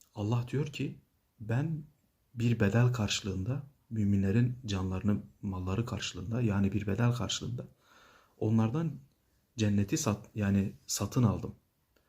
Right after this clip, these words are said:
Ben onlara cenneti vereceğim. Bunun karşılığında dünyayı onlardan alacağım." Ve diyor ki, "Bu sözüm, bu ahdim hem Tevrat'ta hem İncil'de vardır." diyor. El Tevrat, el İncil diyor. Bak,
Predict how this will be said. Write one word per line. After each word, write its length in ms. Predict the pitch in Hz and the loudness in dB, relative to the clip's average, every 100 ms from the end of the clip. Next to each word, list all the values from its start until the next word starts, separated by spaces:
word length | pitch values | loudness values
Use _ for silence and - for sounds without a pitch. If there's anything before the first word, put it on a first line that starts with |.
| _ _ | _ _
Ben 80 | 131 | 0
onlara 320 | 135 117 107 | 4 6 4
cenneti 400 | 101 101 101 120 | 4 4 4 2
vereceğim. 420 | 160 175 - 208 170 | -4 -4 -4 -4 0
Bunun 200 | 117 131 | 2 4
karşılığında 360 | - 107 147 117 | 2 0 -2 4
dünyayı 360 | 104 104 117 | 6 6 6
onlardan 360 | 107 95 101 127 | 4 4 2 0
alacağım." 380 | 101 90 98 - _ _ _ _ _ _ _ _ _ _ _ _ _ _ _ _ _ _ _ _ _ _ _ _ _ _ _ _ _ _ _ _ _ _ _ _ - | 0 -2 -8 -10 _ _ _ _ _ _ _ _ _ _ _ _ _ _ _ _ _ _ _ _ _ _ _ _ _ _ _ _ _ _ _ _ _ _ _ _ -2
Ve 120 | 139 147 | -2 2
diyor 160 | 190 | 0
ki, 180 | 190 127 | 2 0
"Bu 60 | 127 | 2
sözüm, 480 | 135 123 190 - - _ | 2 2 2 -2 -10 _
bu 200 | 127 120 | 2 4
ahdim 380 | 107 - 202 - - _ _ _ _ _ _ _ | 4 0 -10 -12 -18 _ _ _ _ _ _ _
hem 220 | 135 147 | -2 0
Tevrat'ta 600 | 135 127 127 127 196 135 | 2 2 2 0 -2 2
hem 120 | 131 | 6
İncil'de 380 | 117 110 104 113 | 6 4 4 4
vardır." 380 | 101 98 - - | 4 2 -4 -14
diyor. 140 | - - _ _ _ _ _ _ _ _ _ | -18 -20 _ _ _ _ _ _ _ _ _
El 180 | 113 135 | 2 4
Tevrat, 480 | 127 113 107 165 - 113 | 4 2 2 -2 -2 0
el 100 | 107 | 2
İncil 380 | 101 98 85 | 2 0 -4
diyor. 160 | 92 87 | -6 -6
Bak, 240 | 92 87 | -6 -8